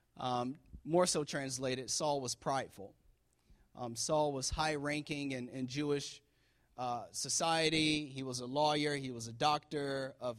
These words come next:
of Jewish law. He's pretty wealthy, pretty well-off dude. Um, and then he met Jesus.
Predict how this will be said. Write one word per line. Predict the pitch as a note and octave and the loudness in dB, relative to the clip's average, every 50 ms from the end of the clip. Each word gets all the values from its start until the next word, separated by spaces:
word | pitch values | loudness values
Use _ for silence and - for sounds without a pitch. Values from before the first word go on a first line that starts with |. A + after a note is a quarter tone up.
| - - | -6 -8
of | B2+ A#2 A2+ | -6 -6 -6
Jewish | A2+ B2 D3 C#3+ C#3 C3+ C3 - | -8 -4 -2 -2 -2 -2 -4 -6
law. | C#3+ C3+ C#3 C#3 C#3 C3+ C3+ C#3 B2+ _ _ _ _ _ _ _ _ _ | -6 -2 0 2 2 4 2 2 0 _ _ _ _ _ _ _ _ _
He's | - - | -14 -10
pretty | - - F#3+ F3 E3+ | 0 2 4 4 4
wealthy, | D3+ C#3 D3 D#3 D#3 D#3 D3+ - D3+ C#3 | 2 4 6 6 6 6 4 -2 -8 -8
pretty | - - F3 D#3+ D3+ C#3 | -6 -6 -4 -2 -2 -2
well-off | C#3 C#3+ C#3+ C#3+ C#3 C#3 C3+ C3 B2 - B2 | 0 0 2 2 4 4 4 2 2 0 4
dude. | B2+ D#3 E3 D#3 C#3+ C3 C#3 - - - - - _ _ _ _ _ _ _ _ _ _ - | 8 8 10 10 8 4 0 -4 -10 -16 -20 -20 _ _ _ _ _ _ _ _ _ _ 0
Um, | D3 D3 C#3+ C#3 C3+ C3+ A#2+ - _ _ _ _ _ _ - | 2 4 4 4 2 0 -6 -12 _ _ _ _ _ _ -4
and | D#3+ E3 E3 | -4 0 2
then | F#3 G#3 G#3 | 2 2 2
he | G#3+ G3 | 0 0
met | F#3+ F#3+ F3 B2 D3+ | 0 0 -2 -2 -4
Jesus. | C3 D#3 F3 E3 D3 B2 A2+ - - - - - - | -6 -4 -4 -2 -4 -4 -6 -6 -6 -6 -6 -8 -10